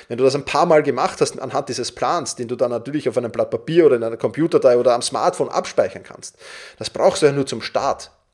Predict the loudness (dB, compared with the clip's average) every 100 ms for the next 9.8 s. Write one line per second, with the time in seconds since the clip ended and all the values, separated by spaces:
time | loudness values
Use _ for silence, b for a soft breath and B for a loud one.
0 | _ 0 2 0 -2 -2 -6 B B -16
1 | -12 -8 -6 -2 -2 2 4 2 B B
2 | -2 0 0 -2 -4 -6 B _ _ -2
3 | -2 0 -6 -8 -2 -2 -2 -4 -6 -4
4 | -4 -2 -2 -2 2 4 4 0 -8 -12
5 | _ 4 4 6 4 4 4 0 0 -8
6 | b b _ -12 -10 -10 -10 -14 -14 -16
7 | -16 B B B B -8 -6 -4 -4 -4
8 | -4 0 0 0 -6 0 2 4 2 0
9 | 0 0 -2 -2 -6 -2 -2